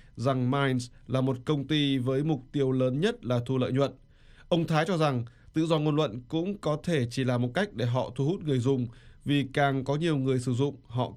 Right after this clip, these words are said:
càng kiếm được nhiều tiền. Bàn về bảo vệ tự do ngôn luận cho người sử dụng trên mạng Internet, trong bài blog được nhiều người chia sẻ, kỹ sư Thái viết cần phải xem xét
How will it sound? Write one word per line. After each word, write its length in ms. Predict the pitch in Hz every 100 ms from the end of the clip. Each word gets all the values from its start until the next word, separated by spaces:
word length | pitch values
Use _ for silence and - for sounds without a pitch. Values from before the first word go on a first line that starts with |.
| -
càng 240 | 127 123
kiếm 180 | 123 131
được 120 | 147
nhiều 180 | 127 120
tiền. 280 | 131 127 107 - - - _ -
Bàn 220 | 170 160
về 260 | 156 160 151
bảo 160 | 139
vệ 160 | 131 143
tự 160 | 151 139
do 140 | 151
ngôn 160 | 147 147
luận 220 | 151 135
cho 220 | 156 143
người 180 | 135 131
sử 140 | 135
dụng 280 | 127 143 135
trên 260 | 147 139 135
mạng 180 | 131 -
Internet, 440 | 143 127 151 220 - -
trong 260 | 139 131
bài 160 | 123 123
blog 280 | 131 185 202
được 260 | 139 131 127
nhiều 200 | 127 131
người 140 | 127
chia 160 | 123 135
sẻ, 320 | 120 135 113 - -
kỹ 120 | 135
sư 160 | 139 139
Thái 400 | 127 120 123 160
viết 340 | 160 160 208 214 -
cần 260 | - 135 123
phải 360 | 120 123 107 101
xem 320 | - 131 127
xét 240 | 123 175